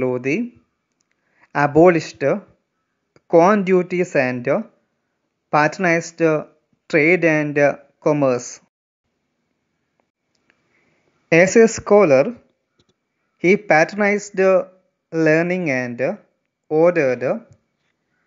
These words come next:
Sanskrit work in medicines to be translated into Persian language. His greatest achievement was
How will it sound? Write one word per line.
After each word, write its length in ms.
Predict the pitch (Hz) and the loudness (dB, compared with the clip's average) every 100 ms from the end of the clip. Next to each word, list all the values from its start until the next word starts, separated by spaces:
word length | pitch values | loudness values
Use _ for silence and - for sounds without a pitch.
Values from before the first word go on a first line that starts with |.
| _ _ | _ _
Sanskrit 580 | - 165 185 - 220 208 | -2 0 -2 -6 -4 -2
work 420 | 170 165 180 - 185 180 - - | 2 2 0 0 0 0 -6 -10
in 220 | 170 151 | -8 -4
medicines 680 | 139 160 - 135 160 - _ _ _ _ _ _ _ _ _ _ | -4 -4 -6 -10 -10 -16 _ _ _ _ _ _ _ _ _ _
to 120 | 175 165 | -4 -2
be 160 | 196 208 - _ _ | -2 -4 -10 _ _
translated 800 | - 143 170 - 202 196 196 175 185 180 - _ _ _ 156 | -4 -2 -4 -2 0 0 -2 0 2 0 -4 _ _ _ -4
into 580 | 160 160 165 170 165 - | -4 -2 -2 -2 -2 2
Persian 600 | 147 147 - 160 156 - | 2 2 0 -2 -4 -12
language. 680 | 151 139 135 139 131 123 117 120 - _ _ _ - _ _ _ _ _ _ _ _ _ _ _ _ _ _ _ _ _ _ _ _ _ _ _ | -2 0 0 -2 -4 -4 -6 -10 -10 _ _ _ -20 _ _ _ _ _ _ _ _ _ _ _ _ _ _ _ _ _ _ _ _ _ _ _
His 220 | - 151 | -2 0
greatest 720 | 160 151 156 160 196 190 - 170 165 - _ _ - | 2 4 4 4 2 0 -2 0 0 -2 _ _ -4
achievement 600 | 147 - 175 170 165 131 | -4 -2 -4 -2 -4 -4
was 360 | 131 233 - | -4 -6 -10